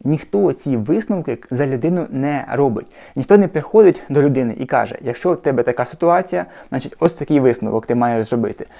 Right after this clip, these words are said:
Якщо така ситуація, ось такий висновок». Ніхто до людини не підходить із такою тарілочкою і не каже, який висновок має роз-, зробити людина. Людина робить сама висновки, і це її власні думки. Якщо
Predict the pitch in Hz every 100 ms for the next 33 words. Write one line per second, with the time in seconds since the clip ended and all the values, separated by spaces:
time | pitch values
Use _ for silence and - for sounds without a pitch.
0 | - 127 147 151 196 214 202 190 185 185
1 | 170 - 156 165 139 143 131 120 - -
2 | - - - 131 - 196 160 139 147 151
3 | 190 139 143 139 - 165 143 - 131 127
4 | 131 123 123 170 202 151 - 110 - -
5 | - - 151 147 143 135 107 107 - 196
6 | 165 165 147 127 131 131 123 - - 127
7 | 131 127 131 147 143 127 127 113 101 -
8 | - - - 156 151 - 151 139 131 143
9 | 139 117 117 127 180 175 170 147 - 131
10 | 123 120 131 151 - 117 113 110 123 165
11 | - - - - 135 131 - 165